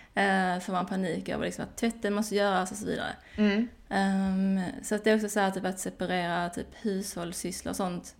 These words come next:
Speaker 1: för jag jobbar ju hemifrån. Ehm,
Speaker 2: Ja, okej.
Speaker 1: du har kontor, va? Eller är ni?
Speaker 2: Nej, jag, jag jobbar faktiskt också hemifrån.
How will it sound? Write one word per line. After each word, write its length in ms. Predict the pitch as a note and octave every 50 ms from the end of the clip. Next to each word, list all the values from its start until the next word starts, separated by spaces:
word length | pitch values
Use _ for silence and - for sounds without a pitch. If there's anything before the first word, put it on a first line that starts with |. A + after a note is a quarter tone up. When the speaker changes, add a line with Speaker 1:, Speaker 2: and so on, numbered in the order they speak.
| -
Speaker 1:
för 140 | - - G#3
jag 100 | G3+ F#3+
jobbar 220 | F#3+ G3 F#3 F#3 F3
ju 60 | G3+
hemifrån. 600 | G#3+ G3 F#3 E3+ E3+ - - - - - - - - - - - _ -
Ehm, 560 | F#3+ F#3 F#3 F3+ F3+ F3 - - - G#3 G3+ G#3
Speaker 2:
Ja, 280 | A3+ A#3+ C4 C4 B3+ -
okej. 360 | - C4 - - - D#3+ - - - _ _ _ -
Speaker 1:
du 120 | - G#3
har 80 | F#3+ F#3+
kontor, 340 | F#3+ G3 G3+ F#3 - - -
va? 160 | - - G3+ - - - _ _ -
Eller 160 | - F#3 G3 F#3+
är 40 |
ni? 260 | G3 F#3+ F3+ E3 F#3+ - - -
Speaker 2:
Nej, 360 | - A#3 A#3+ A#3+ A#3+ C4 C4+ C4
jag, 240 | B3+ A#3+ C4+ C4+ -
jag 180 | C#4 D4+ E4 F4
jobbar 180 | F4 C#4 D4+ D4+
faktiskt 300 | D#4 C4+ C4 B3 A3 C4
också 240 | B3+ - - - C4
hemifrån. 640 | B3 B3 A3 G#3+ G3+ G3 - A#3 F3+ C#3 - E3+